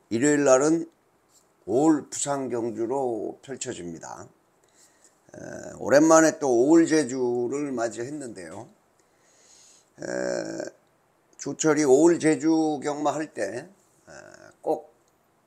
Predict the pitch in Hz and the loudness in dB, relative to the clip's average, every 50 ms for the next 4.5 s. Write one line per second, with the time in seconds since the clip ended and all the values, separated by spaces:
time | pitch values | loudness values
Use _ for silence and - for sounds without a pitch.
0 | _ _ - - - 165 160 160 143 139 120 - - 95 90 95 113 147 - _ | _ _ -20 -10 -10 -6 -4 0 0 2 2 2 0 0 -4 -6 -8 -10 -12 _
1 | _ _ - - _ _ _ _ _ _ - - 117 113 139 143 127 143 143 143 | _ _ -20 -20 _ _ _ _ _ _ -8 -6 0 4 4 8 10 8 8 8
2 | 143 151 151 147 131 113 101 90 - 104 117 127 131 123 127 123 127 113 - - | 6 2 2 2 2 0 0 0 0 2 2 2 2 0 2 0 -2 -2 0 -2
3 | - - - 147 151 143 147 139 123 127 131 147 131 113 110 107 113 110 - 113 | -4 -2 -2 -2 -2 2 2 2 2 0 -4 -4 -8 -8 -8 -8 -6 -6 -6 -8
4 | 107 107 104 101 104 117 135 107 98 - | -8 -8 -8 -8 -6 -6 -6 -6 -6 -12